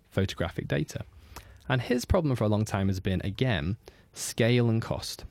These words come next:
So the clip you heard is two hundred and fifty thousand penguins. So w-, in that clip, we were, um, standing up at the top of the colony,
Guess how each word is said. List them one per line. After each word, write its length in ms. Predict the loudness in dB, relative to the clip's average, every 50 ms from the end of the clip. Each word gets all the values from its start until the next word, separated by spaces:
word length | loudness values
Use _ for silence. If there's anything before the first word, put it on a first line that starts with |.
| -18 _ _ _ _ _ _ -12
So 420 | -4 0 2 4 4 4 2 2 0
the 140 | -2 -4 -4
clip 360 | -4 -4 -4 -4 -4 -2 -2
you 120 | -2 -2
heard 420 | 0 0 0 0 0 0 -2 -4 -6 -12 -20 -20 -20 -20 -20 _ _ _ -4
is 140 | -4 -4 -2
two 300 | -2 0 2 4 4 4
hundred 220 | 4 4 4 2
and 100 | 2 0
fifty 260 | 0 -2 -2 -2 -4
thousand 460 | -2 -2 0 0 2 2 2 0 0
penguins. 520 | 0 0 0 0 -2 -2 -4 -8 -12 -14 -16 -18 -14
So 160 | -6 -2 0
w-, 220 | 0 0 0 -2 -4 -10 -20 _ _ _ _ -16 -6
in 240 | -2 2 4 4 6
that 180 | 4 4 2 0
clip, 300 | 0 0 0 2 2 2
we 100 | 2 4
were, 320 | 4 4 4 2 2 0
um, 460 | 0 0 0 2 2 2 2 0 0 -2 -6 -10 -14 -18
standing 340 | -6 -2 0 2 2 4 2
up 120 | 2 0 -2
at 60 | -4
the 60 | -6
top 300 | -2 0 0 0 0 -2
of 120 | -4 -2
the 100 | -2 -4
colony, 440 | -4 -2 -2 0 0 0 0 -2 -4